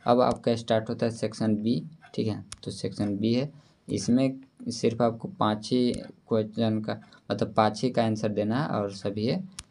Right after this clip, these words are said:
तीन तीन नंबर का। तो ये है क्वेश्चन नंबर एट। क्वेश्चन नंबर एट देख लीजिए आप। तो क्वेश्चन नंबर एट आप देख लीजिए, ये लिखा हुआ है। क्वेश्चन नंबर नाइन ये रहा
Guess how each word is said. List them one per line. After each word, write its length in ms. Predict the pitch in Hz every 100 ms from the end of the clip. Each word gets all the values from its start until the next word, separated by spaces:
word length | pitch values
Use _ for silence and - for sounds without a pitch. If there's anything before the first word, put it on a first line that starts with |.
| _
तीन 180 | 117 107
तीन 160 | 107
नंबर 320 | 98 95 95 95
का। 300 | - 101 - _ -
तो 60 |
ये 220 | 101 110 127
है 120 | 135
क्वेश्चन 380 | 135 110 107 113
नंबर 260 | 110 113 -
एट। 200 | 117 120 - _ - _ -
क्वेश्चन 300 | 110 110 120
नंबर 220 | 123 123 -
एट 260 | 120 127 - -
देख 300 | 117 113 110
लीजिए 240 | 113 117
आप। 240 | 117 123 - - _ _ _ - - _ _ -
तो 60 | -
क्वेश्चन 320 | 113 110 110
नंबर 240 | 139 139 -
एट 240 | 127 123
आप 100 | 127
देख 280 | 120 117 117
लीजिए, 240 | 117 120
ये 320 | 135 113 110 107
लिखा 300 | 107 107 113
हुआ 240 | 113 120
है। 240 | 151 156 -
क्वेश्चन 240 | 104 98
नंबर 200 | 107 104
नाइन 280 | 107 104 107
ये 160 | 110 110
रहा 300 | 110 127